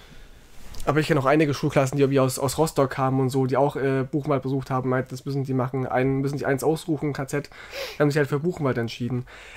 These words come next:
Ich weiß nicht ganz genau, ich kann nicht sagen, wie es bisher war, aber jetzt, ich habe jedenfalls diese Schlagzeile gelesen, auch einen Text dazu, und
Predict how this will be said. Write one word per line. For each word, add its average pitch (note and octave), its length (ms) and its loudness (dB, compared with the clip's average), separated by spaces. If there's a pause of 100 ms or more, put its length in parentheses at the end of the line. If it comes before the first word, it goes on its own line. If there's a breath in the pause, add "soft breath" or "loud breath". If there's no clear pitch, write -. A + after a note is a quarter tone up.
Ich F3 160 4
weiß G#3+ 260 2
nicht A3+ 160 -2
ganz G#3 260 0
genau, A3+ 200 6
ich G#3+ 120 4
kann G3 140 2
nicht G3 140 2
sagen, F#3 360 2
wie F#3 60 -2
es F#3 140 -4
bisher F3+ 340 2
war, G#3 140 6
aber E3+ 120 4
jetzt, F3+ 200 0
ich - 80 -4
habe E3 100 0
jedenfalls E3+ 240 2
diese E3+ 140 -4
Schlagzeile F#3+ 420 4
gelesen, F3 360 4
auch D#3 80 8
einen D#3+ 100 -2
Text F#3 200 -2
dazu, F#3 360 2
und F3+ 80 -2